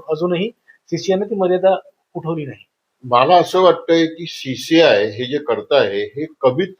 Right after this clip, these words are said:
Speaker 2: कमी कापूस विकत घ्यावा लागावा याच्याकरता करत आहे. त्यांची प्रामाणिक इच्छा सर्व कापूस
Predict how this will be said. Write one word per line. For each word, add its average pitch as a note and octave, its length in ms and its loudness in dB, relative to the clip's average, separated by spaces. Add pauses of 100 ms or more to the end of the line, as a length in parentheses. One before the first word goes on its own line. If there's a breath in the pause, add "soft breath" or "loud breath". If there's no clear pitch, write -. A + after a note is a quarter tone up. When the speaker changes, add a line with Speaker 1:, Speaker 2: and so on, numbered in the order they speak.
Speaker 2:
कमी D#3+ 240 2
कापूस C#3+ 520 -2
विकत C3+ 320 0
घ्यावा A2+ 320 2
लागावा A2 540 4 (180)
याच्याकरता G2+ 480 -6
करत - 340 -20
आहे. - 560 -20 (320)
त्यांची A#2+ 200 -4
प्रामाणिक D3+ 540 2
इच्छा D3 240 -6
सर्व C#3 300 0
कापूस C3 320 -6